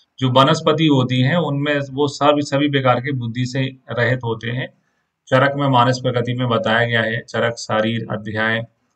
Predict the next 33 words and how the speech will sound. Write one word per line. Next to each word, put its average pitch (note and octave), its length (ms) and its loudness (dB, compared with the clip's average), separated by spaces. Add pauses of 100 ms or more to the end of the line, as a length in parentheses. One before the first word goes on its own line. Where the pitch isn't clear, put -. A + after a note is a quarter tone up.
(460)
चार A#2 360 4
में A#2+ 340 -2
थर्टी A#2+ 560 -4
नाइन A2+ 300 4
श्लोक A2+ 380 -4
है, B2+ 60 -2
उसमें A#2+ 280 -4
आप A2 180 0
इसको A2+ 220 -10
देख G#2+ 180 -6
सकते - 360 -12
हो, B2 280 -6 (800)
Notes C3 320 0
में C3+ 120 4
भी C3 160 2
है। D3 200 0 (1080)
ठीक D#3 140 -4
है, C3 180 0
पशु D3 600 2
जो C#3+ 140 4
है C#3 160 4
वो C#3 80 2
निराकारी B2+ 720 4
होते B2+ 320 -2
हैं A#2+ 460 -2 (120)
और A#2 640 0 (500)
मत्स्य C3 420 0
जो C3 140 0
है B2+ 100 4
आहार A#2 440 4
लुब्धा A#2 320 -2
होती A2 400 -2
है B2 160 -4